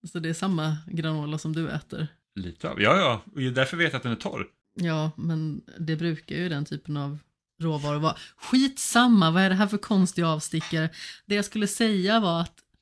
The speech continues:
Speaker 1: den äldsta filmen med Stellan Skarsgård som jag har sett, det är, eh, Den enfaldige mördaren från nittonhundraåttiotvå.
Speaker 2: Oj.
Speaker 1: Den du?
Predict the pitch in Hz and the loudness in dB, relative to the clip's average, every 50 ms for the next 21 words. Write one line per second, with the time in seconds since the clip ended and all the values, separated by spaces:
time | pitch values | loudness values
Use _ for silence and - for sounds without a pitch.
0 | _ _ _ _ _ - 165 180 180 180 175 - - - - - - - 214 208 | _ _ _ _ _ -2 0 2 2 0 -2 -4 -8 -14 -18 -8 0 2 2 4
1 | 190 175 - - 233 226 233 - 220 196 175 165 165 165 165 160 165 170 190 - | 2 2 2 2 2 2 4 4 4 4 4 4 4 4 4 4 4 4 2 0
2 | - - _ _ _ _ _ _ _ _ _ _ _ _ _ _ _ _ - 190 | -2 -12 _ _ _ _ _ _ _ _ _ _ _ _ _ _ _ _ 0 2
3 | 190 190 196 190 190 - - 180 165 165 165 170 - - 220 233 226 233 - - | 2 2 2 0 -4 -4 -4 -2 0 0 0 -2 -2 -4 -4 -4 -4 -4 -6 -6
4 | 156 151 - - _ _ _ _ _ - 170 165 160 160 156 - - 147 156 - | -8 -8 -8 -12 _ _ _ _ _ -8 -6 -4 -4 -4 -4 -6 -6 -8 -10 -10
5 | _ _ - _ _ _ _ _ _ _ _ _ _ _ _ _ _ _ - 160 | _ _ -20 _ _ _ _ _ _ _ _ _ _ _ _ _ _ _ -8 -6
6 | 180 - - 196 180 170 160 165 160 156 160 - 165 170 165 165 165 165 160 160 | -6 -2 0 0 2 2 2 0 -2 -4 -6 -6 -4 -2 -2 0 0 -2 -2 -4
7 | 160 - - - 160 175 170 - 220 202 175 165 160 - - 165 156 151 160 160 | -6 -8 -6 -2 -2 0 0 0 0 0 0 0 -2 -2 -4 -4 -4 -2 -2 0
8 | 165 160 185 202 185 151 147 147 147 156 160 190 208 180 185 180 - 175 160 165 | 2 2 2 2 0 -2 -4 -4 -6 -6 -4 -4 -2 -2 -2 -2 -2 -2 -2 -2
9 | 180 170 - - 165 160 165 170 160 156 - - 165 - - 160 - - 214 196 | -2 -2 -4 -4 -2 0 2 2 2 0 -2 -6 -10 -10 -12 -14 -12 -12 -10 -8
10 | 156 160 - _ _ _ _ _ _ _ _ _ _ _ _ _ _ _ _ - | -8 -8 -10 _ _ _ _ _ _ _ _ _ _ _ _ _ _ _ _ -16
11 | 156 185 165 107 90 _ _ _ _ _ - 185 233 277 269 160 - | -14 -12 -12 -14 -14 _ _ _ _ _ -6 -4 -4 -2 -2 -2 -4